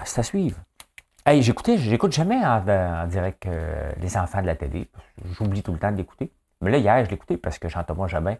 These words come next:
parlait que j'étais ami avec lui. Fait que je l'écoutais au complet. Et je me disais, non, euh, fait combien de temps ? Puis Edith Cochrane, elle, dans la même journée, bizarre, elle dit qu'elle voulait quitter après huit ans. Ça fait huit ans. Moi, j'ai l'impression que Véronique Cloutier puis, euh,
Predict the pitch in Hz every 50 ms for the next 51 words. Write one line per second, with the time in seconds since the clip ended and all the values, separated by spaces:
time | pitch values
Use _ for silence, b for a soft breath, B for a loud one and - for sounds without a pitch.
0 | _ _ _ _ _ _ - - 90 85 95 104 - - - - 78 73 80 80
1 | 73 71 69 - - - - - 95 87 78 - 78 - - - - - 85 78
2 | - 95 - _ _ _ _ _ _ _ _ _ _ _ _ _ _ _ _ _
3 | _ _ _ _ _ _ _ _ _ - - 104 92 78 98 95 85 95 113 98
4 | - _ - - 139 185 208 202 _ _ _ _ _ _ _ _ _ - - 92
5 | 85 78 76 73 - - 101 - 131 139 143 123 95 - - 170 226 - - 107
6 | 101 95 151 - - - 104 - - 185 202 196 175 113 - - - 87 - -
7 | 107 - - 87 104 135 180 185 131 110 87 76 92 80 - - - 76 92 90
8 | - b b b b b b b _ - 85 85 87 98 113 123 - - 98 92
9 | 90 90 - - 85 82 90 90 92 - - - - 117 117 95 85 - - 98
10 | 98 95 117 - - 123 127 131 - _ _ _ _ _ _ _ _ _ _ _
11 | _ _ _ _ _ _ _ _ - 95 92 - 147 139 120 113 - - 165 -
12 | 143 113 95 107 107 120 120 - 113 113 - 202 202 139 113 95 98 110 - _
13 | - 104 - - - 170 175 _ - - 85 82 85 82 80 76 73 73 73 71
14 | 73